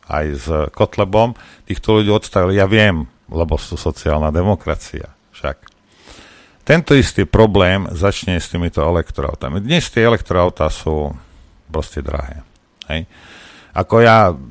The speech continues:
neverím tomu, že keď niekto niekde robí a zarobí tisíc eur, že si ide kúpiť nejaký Wrangler za sedemdesiatpäť litrov alebo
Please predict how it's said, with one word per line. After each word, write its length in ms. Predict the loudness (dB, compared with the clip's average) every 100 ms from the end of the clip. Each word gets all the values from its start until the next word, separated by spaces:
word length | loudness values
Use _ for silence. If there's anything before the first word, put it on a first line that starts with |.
| -10
neverím 480 | 0 2 4 2 2
tomu, 240 | 0 0
že 160 | 0 -2
keď 100 | -4 -2
niekto 240 | 0 0 -2
niekde 320 | -2 -2 0
robí 400 | 0 0 0 2
a 160 | 4 2
zarobí 480 | 2 2 2 0
tisíc 320 | -4 -6 -4 0
eur, 240 | 2 2
že 160 | 0 -4
si 160 | -4
ide 80 | -4
kúpiť 480 | -2 -4 -4 -6 -4
nejaký 320 | -4 -2 -4
Wrangler 480 | -2 -2 -2 -2 -2
za 80 | -6
sedemdesiatpäť 800 | -4 -4 -4 -4 -8 -6 -6 -4
litrov 320 | -6 -4 -2
alebo 480 | 0 0 -2 -4